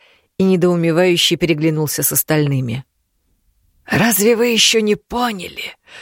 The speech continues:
что поток — это воля? Воля, порождённая живым существом". Голос Кагиры прорезал густую тишину чудесного леса,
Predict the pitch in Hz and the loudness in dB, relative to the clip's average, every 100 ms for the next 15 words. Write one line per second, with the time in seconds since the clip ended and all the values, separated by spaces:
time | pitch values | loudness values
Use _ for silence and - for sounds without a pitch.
0 | - - - 196 180 - 185 196 190 - | -4 -4 -2 -2 -2 0 2 2 0 -8
1 | _ - 180 - 196 175 208 208 180 175 | _ -6 -4 -2 -2 0 0 0 -2 -6
2 | 170 - _ _ _ _ - - - _ | -8 -10 _ _ _ _ -20 -20 -20 _
3 | - 127 131 131 - - - - 175 185 | -4 -2 -2 -2 -4 -6 -6 -2 0 0
4 | 175 151 165 180 156 147 143 160 156 139 | -4 -4 -2 0 -2 -8 -6 -4 -4 -4
5 | 156 147 - 156 - 135 - 127 - 104 | -4 -2 -4 -2 -2 0 -2 -4 -8 -6
6 | 107 - - _ _ _ _ _ _ _ | -6 -10 -20 _ _ _ _ _ _ _
7 | - - - - - 160 156 170 165 - | -20 -18 -18 -20 -6 0 2 2 0 -2
8 | 165 151 147 160 151 - 156 156 160 151 | -4 -2 -2 -2 -2 -2 0 2 2 0
9 | 151 151 - 156 147 147 - 151 156 - | 0 0 -2 0 0 0 -2 0 0 0
10 | 151 147 139 143 135 135 147 151 - | 0 0 -2 -4 -2 0 0 0 -4